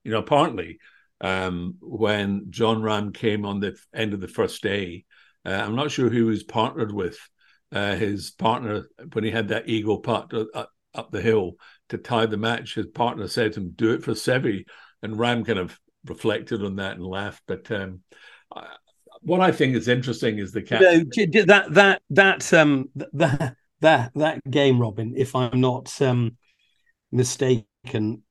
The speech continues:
Speaker 2: uh, just to give you, just to give you some understanding of the quality of golf. Uh, Koepka was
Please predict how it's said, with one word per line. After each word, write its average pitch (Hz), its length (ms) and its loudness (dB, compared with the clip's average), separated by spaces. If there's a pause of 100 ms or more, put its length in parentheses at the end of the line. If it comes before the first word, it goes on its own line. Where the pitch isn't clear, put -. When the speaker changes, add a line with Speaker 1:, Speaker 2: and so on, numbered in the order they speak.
Speaker 2:
uh, 117 440 -4 (460)
just 131 260 -2
to - 100 -16
give 131 140 2
you, 123 320 2 (160)
just 127 220 -4
to - 60 -18
give 131 120 0
you 120 140 -2
some 127 220 0
understanding 117 680 -2 (200)
of 117 420 -2
the 123 120 0
quality 123 540 0
of 113 100 0
golf. 113 300 -2 (840)
Uh, 135 180 4
Koepka 170 600 4
was 147 300 6